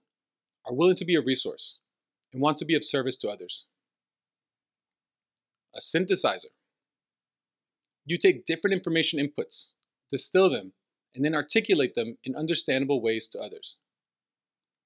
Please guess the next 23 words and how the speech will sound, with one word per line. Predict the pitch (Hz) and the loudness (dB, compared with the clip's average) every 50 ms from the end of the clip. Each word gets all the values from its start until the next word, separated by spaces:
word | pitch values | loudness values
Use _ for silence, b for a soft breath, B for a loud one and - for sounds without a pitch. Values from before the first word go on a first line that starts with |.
| _ _ _ _ _ _ _ _ _ _ _ _ _ _ _ _ _ _ | _ _ _ _ _ _ _ _ _ _ _ _ _ _ _ _ _ _
A | 143 | -14
presenter. | - - 135 110 123 143 151 147 - - - _ _ _ _ _ _ _ _ _ _ _ _ _ _ _ _ _ _ _ _ _ _ _ _ _ _ _ _ _ _ _ | -4 -4 -2 0 2 0 0 -2 -6 -10 -10 _ _ _ _ _ _ _ _ _ _ _ _ _ _ _ _ _ _ _ _ _ _ _ _ _ _ _ _ _ _ _
You | - 135 | -10 -6
command | - 143 156 160 170 175 | -2 2 2 4 4 2
attention, | 170 - 165 156 139 - 101 82 _ _ _ _ _ _ _ _ | 2 2 0 0 0 -4 -8 -10 _ _ _ _ _ _ _ _
inspire | _ 131 - - 151 156 156 151 | _ -12 2 6 6 6 6 6
action, | 139 143 139 - - - - _ _ _ _ _ _ _ _ _ | 4 0 0 0 -2 -10 -10 _ _ _ _ _ _ _ _ _
and | - 127 | 4 4
are | 131 | 4
self-aware | - - 175 175 175 196 170 147 135 131 131 | 6 4 4 4 4 2 4 4 4 4 4
to | - - 127 | 0 -2 -2
know | 131 131 139 | -2 0 0
about | 143 131 147 143 - | 4 2 2 2 2
the | 147 | -4
way | 123 110 123 123 | -2 0 0 0
you're | 127 131 131 | 0 0 -2
coming | - - - 131 135 135 | -4 -4 -4 -2 -2 -2
across | 131 123 _ 123 117 110 - - | -4 -4 _ 0 0 0 0 -4
to | - 120 | -4 -4
your | 113 - | -4 -4
audience. | 110 110 101 95 87 _ - - - - _ _ _ _ _ _ _ _ _ _ _ _ _ _ _ _ _ _ _ _ _ _ _ _ _ _ _ _ _ _ _ _ _ _ _ _ _ _ _ _ | -4 -8 -8 -10 -18 _ -14 -14 -14 -16 _ _ _ _ _ _ _ _ _ _ _ _ _ _ _ _ _ _ _ _ _ _ _ _ _ _ _ _ _ _ _ _ _ _ _ _ _ _ _ _
A | - 117 | -2 2
learner. | 143 175 185 160 - - | 4 4 4 4 0 -4